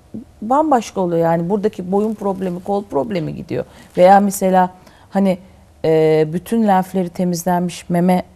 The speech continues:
kanseri gibi ya da başka şeylerde, e, rahatsızlıkları olan,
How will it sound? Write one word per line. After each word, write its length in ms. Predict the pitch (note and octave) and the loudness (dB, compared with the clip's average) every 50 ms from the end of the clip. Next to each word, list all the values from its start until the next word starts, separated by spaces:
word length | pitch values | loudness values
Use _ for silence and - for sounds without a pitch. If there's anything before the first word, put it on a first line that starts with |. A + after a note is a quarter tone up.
| - _ _ _ _ _ _ _ _ _ _ _ _ _ _ _ _ _ _ _ - - | -20 _ _ _ _ _ _ _ _ _ _ _ _ _ _ _ _ _ _ _ -20 -12
kanseri 560 | - - E3+ E3+ E3+ E3 - - E3+ D#3+ D#3+ D#3+ | -4 -2 0 0 0 0 -2 -2 -2 -2 -2 -4
gibi 220 | D#3+ D3+ - D#3+ | -6 -6 -4 -2
ya 220 | D#3 D#3 D#3+ D#3+ | 0 0 0 0
da 100 | - D#3 | -2 -2
başka 280 | E3 E3 E3 - - A#3+ | -2 -4 -4 -6 -8 -10
şeylerde, 640 | - - B3+ G#3+ F#3+ F#3 F3 E3 E3 D#3+ E3 D#3+ E3 - - - - - - - - - - - | -6 -4 -4 -2 0 0 0 0 -2 -2 -4 -6 -6 -8 -14 -20 -20 -20 -20 -20 -20 -14 -6 -2
e, 280 | E3 E3 D#3+ D#3+ D#3+ | 0 0 0 0 0
rahatsızlıkları 720 | E3 E3+ E3+ E3+ E3+ - - E3 F3 - - F3+ F3 E3+ | 0 0 0 0 0 -2 -6 -8 -8 -6 -4 -2 -2 0
olan, 240 | E3+ E3 E3 D#3+ D3+ | 0 0 -2 -2 -2